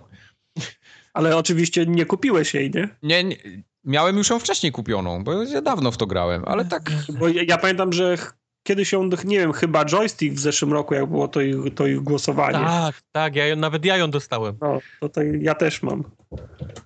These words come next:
Speaker 2: A czekaj, może ja to kupiłem? Nie,
Speaker 1: A,
Speaker 2: nie, nie, nie, nie, nie, ja tego chyba nie kupiłem. Nieważne, w każdym razie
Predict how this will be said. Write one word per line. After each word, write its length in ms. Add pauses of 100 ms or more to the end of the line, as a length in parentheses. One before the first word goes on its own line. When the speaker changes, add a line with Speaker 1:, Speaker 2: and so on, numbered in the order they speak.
(500)
Speaker 2:
A 60
czekaj, 280
może 180
ja 80
to 120
kupiłem? 580 (280)
Nie, 440
Speaker 1:
A, 160 (200)
Speaker 2:
nie, 120
nie, 140
nie, 240
nie, 160
nie, 380
ja 100
tego 240
chyba 240
nie 120
kupiłem. 580 (600)
Nieważne, 600
w 60
każdym 340
razie 400